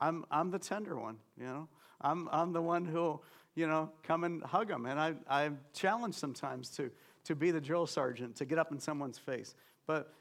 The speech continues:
you know, as we, as we learn, as we grow, as, as God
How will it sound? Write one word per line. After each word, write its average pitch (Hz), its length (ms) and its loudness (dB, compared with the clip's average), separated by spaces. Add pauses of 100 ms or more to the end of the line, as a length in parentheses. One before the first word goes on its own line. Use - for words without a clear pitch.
you 175 100 6
know, 175 360 6
as 156 200 6
we, 175 300 4
as 151 200 4
we 147 120 0
learn, 214 360 4
as 160 180 0
we 143 120 -2
grow, 180 440 4
as, 143 200 2
as 147 400 -2
God 170 300 6